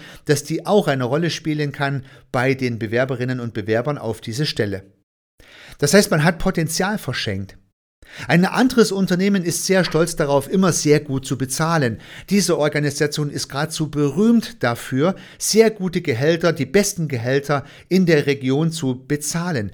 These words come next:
Viele Menschen bewerben sich dort, weil's dort das meiste Geld gibt. Auch diese Organisation verschenkt Potenzial. Warum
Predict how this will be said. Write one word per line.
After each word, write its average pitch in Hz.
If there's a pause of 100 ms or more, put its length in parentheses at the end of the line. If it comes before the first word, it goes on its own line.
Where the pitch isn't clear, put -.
(200)
Viele 208
Menschen 202
bewerben 165
sich 165
dort, 170
weil's 123
dort -
das 107
meiste 123
Geld 135
gibt. 98 (640)
Auch 180
diese 226
Organisation 113
verschenkt 117
Potenzial. 101 (320)
Warum 180